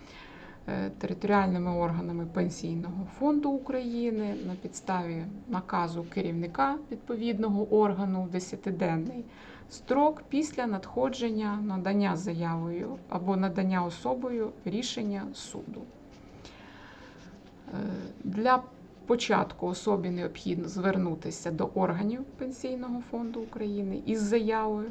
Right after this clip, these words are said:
про заст-, е, зарахування невключених періодів трудового стажу.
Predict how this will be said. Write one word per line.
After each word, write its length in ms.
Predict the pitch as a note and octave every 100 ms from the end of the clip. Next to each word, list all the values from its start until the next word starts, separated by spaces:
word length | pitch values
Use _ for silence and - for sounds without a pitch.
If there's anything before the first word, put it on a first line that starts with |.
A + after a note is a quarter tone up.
| - -
про 140 | G3
заст-, 460 | G3 G3 - - F3
е, 220 | G#3 F3+
зарахування 1000 | E3+ A3 G#3+ A3 G#3+ G#3+ G3 G3 F#3+ G3+ - - - - - - G#3
невключених 880 | G#3+ G#3+ - G3+ G3 G#3 G3 G3
періодів 580 | - G3+ G3 G3 F#3+ G3+
трудового 640 | - F#3 F3+ F#3+ F#3+ F#3
стажу. 500 | F#3 - F#3 G3 G#3